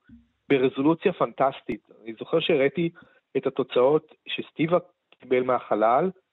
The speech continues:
בכנס של האגודה האמריקאית לגיאופיזיקה, בדצמבר שעבר, והקולגות שלי מ-, פשוט אמרו, "יואב, זה לא יכול להיות, זה פוטושופ, נכון?"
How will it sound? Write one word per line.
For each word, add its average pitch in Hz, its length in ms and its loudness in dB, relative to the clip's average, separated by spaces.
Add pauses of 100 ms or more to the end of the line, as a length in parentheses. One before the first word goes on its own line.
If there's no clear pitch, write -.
(260)
בכנס 156 440 0 (100)
של 123 180 0
האגודה 117 340 2
האמריקאית 123 840 0
לגיאופיזיקה, 170 600 -2 (580)
בדצמבר 131 420 -2
שעבר, 117 460 0 (180)
והקולגות 123 680 0
שלי 208 220 0
מ-, 123 360 -6 (280)
פשוט 139 260 -6
אמרו, 143 240 0
"יואב, 151 280 4
זה 123 60 -2
לא 120 80 4
יכול - 200 0
להיות, 170 140 2
זה 113 80 -6
פוטושופ, 147 520 -2
נכון?" 143 360 -4